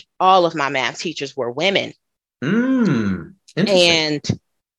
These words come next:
Speaker 1: I was never fed the narrative that girls weren't good at math,
Speaker 2: Mm, mm-hmm,
Speaker 1: um, in
Speaker 2: mm-hmm.
Speaker 1: my main communities, at home or in school. That's just not, there were, and then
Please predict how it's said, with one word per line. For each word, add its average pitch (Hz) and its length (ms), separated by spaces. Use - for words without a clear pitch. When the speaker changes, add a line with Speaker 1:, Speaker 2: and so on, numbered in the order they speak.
Speaker 1:
I 269 480
was 185 260
never 233 560
fed 190 460
the 160 80
narrative 160 640
that 135 200
girls 156 420
weren't 143 320
good 147 180
at 117 200
math, 120 520
Speaker 2:
Mm, 107 280
mm-hmm, - 40
Speaker 1:
um, 147 600
in 165 180
Speaker 2:
mm-hmm. 160 60
Speaker 1:
my 147 580
main 165 380
communities, 151 560
at 123 120
home 175 560
or 151 200
in 120 120
school. 139 880
That's - 200
just 160 200
not, 143 300
there 175 180
were, 165 180
and 175 240
then 208 400